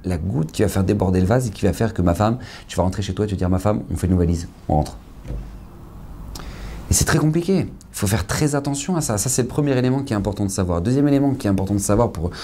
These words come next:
qui, qui est la raison pour laquelle maintenant on a beaucoup de mal à savoir interpréter les choses comme il faut, c'est que bien souvent, en fait, on, on, nous ne sommes pas conscients que nous n'avons pas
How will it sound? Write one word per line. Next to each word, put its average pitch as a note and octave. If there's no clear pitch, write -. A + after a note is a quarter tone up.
qui, G2+
qui G#2+
est G#2
la G2+
raison G#2+
pour G2+
laquelle G2
maintenant G#2+
on G2+
a F#2+
beaucoup G2+
de A#2
mal A#2
à F#2+
savoir G2
interpréter F#2+
les F#2
choses F#2+
comme D#2
il F2+
faut, F3
c'est -
que B2
bien D3
souvent, D3
en A2+
fait, C#3+
on, A2+
on, G#2
nous G#2
ne F#2+
sommes G2+
pas D#3
conscients C#3
que D#3+
nous A2+
n'avons G#2+
pas E3